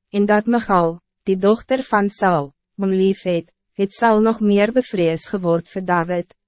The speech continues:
en Saul het David sy vijand geword al die dae.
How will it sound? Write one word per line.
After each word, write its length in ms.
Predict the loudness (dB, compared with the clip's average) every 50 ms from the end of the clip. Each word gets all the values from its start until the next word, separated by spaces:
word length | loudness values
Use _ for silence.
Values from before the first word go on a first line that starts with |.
| _ _
en 140 | -2 -2 -2
Saul 340 | 0 0 0 0 2 0 -2 -4
het 160 | -4 -4 0
David 380 | 2 2 2 2 2 0 -2 -2
sy 100 | -6 -10 -6 -2
vijand 460 | 0 0 2 2 0 0 -2 -2 -4
geword 400 | -4 -4 -2 -2 -2 -2 -4 -6
al 220 | -6 -4 -4 -2 -2
die 120 | -4 -4 -4
dae. 380 | -4 -4 -2 -2 -4 -6 -8